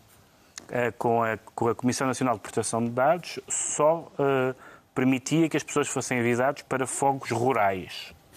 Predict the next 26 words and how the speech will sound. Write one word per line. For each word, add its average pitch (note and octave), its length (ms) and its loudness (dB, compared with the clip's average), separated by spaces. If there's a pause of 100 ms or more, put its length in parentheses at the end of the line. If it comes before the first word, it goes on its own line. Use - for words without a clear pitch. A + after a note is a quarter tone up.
(240)
Portanto, G#2 280 -4
era A#2+ 140 4
a - 20 4
única D#3+ 380 2
tipologia D3 880 2
que F3+ 80 -4
estava C3+ 260 0
prevista, D#3 640 0 (140)
só - 340 -2
podiam F3+ 600 0 (100)
outras F#3+ 320 0
catástrofes - 560 -2
não D3+ 80 2
estavam. B2 240 -4 (380)
E, D3 80 2
portanto, C#3 380 -4
por - 120 -6
causa C3 220 2
desta, B2+ 360 -2 (280)
deste C#3 260 -2
detalhe C3 380 0
encantador, D3 680 2 (800)
não, D3 380 2
não A#2+ 160 2
avançou. A2 400 -2
Bom, A#2 240 0